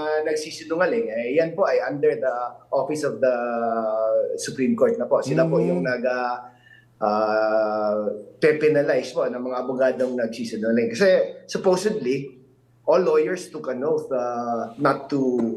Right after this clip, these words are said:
Speaker 1: lie po, no? Na
Speaker 2: Mm.
Speaker 1: hindi sila papayag na may mga mali po or na
Speaker 2: Mm.
Speaker 1: sinungaling na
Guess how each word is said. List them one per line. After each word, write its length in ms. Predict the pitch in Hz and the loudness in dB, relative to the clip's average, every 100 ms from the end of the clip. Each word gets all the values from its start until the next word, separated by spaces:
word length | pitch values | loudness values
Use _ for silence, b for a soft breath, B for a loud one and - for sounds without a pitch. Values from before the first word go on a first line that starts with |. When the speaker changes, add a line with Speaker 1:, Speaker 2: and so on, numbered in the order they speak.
| - - | -8 -2
Speaker 1:
lie 320 | 123 139 117 113 | 2 4 4 2
po, 240 | 156 - | 0 0
no? 80 | - | 0
Na 400 | 170 160 165 175 | 0 2 2 0
Speaker 2:
Mm. 80 | 151 | 0
Speaker 1:
hindi 160 | 113 | -2
sila 300 | 117 120 113 | 0 0 2
papayag 500 | 123 143 117 123 131 | 2 2 4 4 4
na 140 | 117 107 | 0 -6
may 160 | 107 107 | -6 -6
mga 380 | 104 104 104 104 104 101 95 - - - _ | -6 -6 -6 -4 -2 -2 -2 -6 -10 -20 _
mali 400 | - 113 127 131 - | 0 4 4 2 2
po 140 | 170 - 127 | 2 4 2
or 320 | 123 123 120 | 0 -4 -6
na 80 | 117 | -4
Speaker 2:
Mm. 80 | |
Speaker 1:
sinungaling 600 | 135 - 123 135 139 143 | -2 0 0 2 2 0
na 140 | 135 | -2